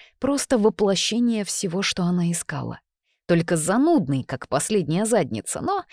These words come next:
это даже мило. В конце концов, он же англичанин, с этим уже ничего не сделаешь.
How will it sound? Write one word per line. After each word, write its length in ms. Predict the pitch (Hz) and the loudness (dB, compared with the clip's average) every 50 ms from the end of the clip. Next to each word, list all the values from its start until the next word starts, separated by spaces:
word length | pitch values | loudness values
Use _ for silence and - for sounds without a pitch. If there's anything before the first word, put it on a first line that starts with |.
| - - - _ - | -20 -20 -20 _ -6
это 240 | 277 294 - 285 | -2 0 2 2
даже 340 | 208 175 202 220 208 202 180 | 2 2 2 2 2 2 2
мило. 440 | 165 156 165 185 208 190 175 143 - - _ _ _ _ | 2 2 2 0 0 -2 -4 -6 -8 -10 _ _ _ _
В 100 | _ - | _ -4
конце 300 | - 175 170 - - 165 | 0 0 2 2 0 0
концов, 460 | - 151 143 135 - 170 170 180 - | 0 0 0 0 0 0 -2 0 0
он 140 | 123 135 147 | -2 0 0
же 120 | 143 156 151 | 0 2 2
англичанин, 760 | 156 170 165 170 175 196 - - 262 277 269 208 139 127 - - _ _ _ | 2 2 2 2 0 -2 -2 -2 0 0 2 2 0 0 -4 -6 _ _ _
с 140 | - - 175 | -4 -2 0
этим 240 | - - 143 143 | 0 0 0 0
уже 180 | 135 123 131 131 | 0 0 0 0
ничего 460 | 135 139 147 135 - - 147 156 226 | 2 2 0 0 0 -2 -2 0 2
не 160 | 254 220 156 | 2 2 2
сделаешь. 720 | 127 113 123 139 143 135 127 117 101 104 - - - - | 0 -2 -2 -2 -2 -2 -2 -4 -6 -8 -6 -6 -6 -6